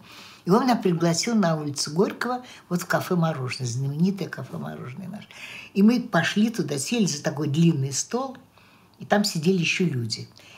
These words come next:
И подходит официантка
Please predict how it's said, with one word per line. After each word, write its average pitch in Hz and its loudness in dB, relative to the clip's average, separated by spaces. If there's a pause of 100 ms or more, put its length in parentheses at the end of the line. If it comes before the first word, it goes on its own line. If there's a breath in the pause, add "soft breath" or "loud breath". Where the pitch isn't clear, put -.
(140 loud breath)
И - -8
подходит 170 2 (1500 loud breath)
официантка 214 -2